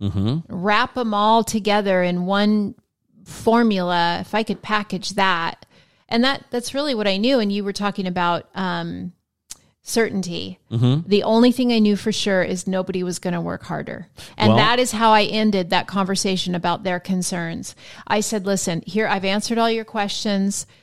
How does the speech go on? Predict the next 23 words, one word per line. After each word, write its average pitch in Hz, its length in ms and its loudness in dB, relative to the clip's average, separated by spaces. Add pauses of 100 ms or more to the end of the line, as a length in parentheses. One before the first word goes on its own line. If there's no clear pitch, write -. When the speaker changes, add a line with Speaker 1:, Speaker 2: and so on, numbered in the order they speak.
(160)
Speaker 2:
you 202 120 -6
know, 185 360 -2 (300)
how, 185 260 -2 (120)
you 190 120 -8
know, 170 300 -10 (180)
whatever 185 340 -6
their 190 140 0
questions 196 560 -4
were." 175 320 -4 (260)
And 185 100 -4
I 196 120 -4
said, 190 260 -6
"The, 196 220 -6 (320)
the 202 100 -4
one 196 300 0
thing 208 240 -2
I 185 100 -2
know 180 220 -2
I 180 100 -4
bring 175 280 -4
to 190 120 -6
the 180 120 -6
table 170 600 -8